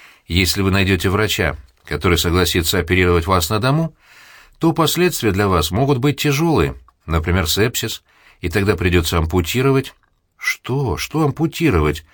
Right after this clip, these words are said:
обомлел Горбанёв. «Да то самое, ваше заднее место», собирая со стола докторские инструменты, сказал врач. «Ничего, вставите импланты,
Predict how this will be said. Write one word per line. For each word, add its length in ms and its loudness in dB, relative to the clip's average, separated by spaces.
обомлел 420 2
Горбанёв. 560 0
«Да 320 0
то 200 0
самое, 440 0
ваше 260 0
заднее 440 -2
место», 500 -2
собирая 420 0
со 160 -2
стола 280 0
докторские 560 -2
инструменты, 520 -2
сказал 400 -2
врач. 340 -2
«Ничего, 680 -4
вставите 580 2
импланты, 680 0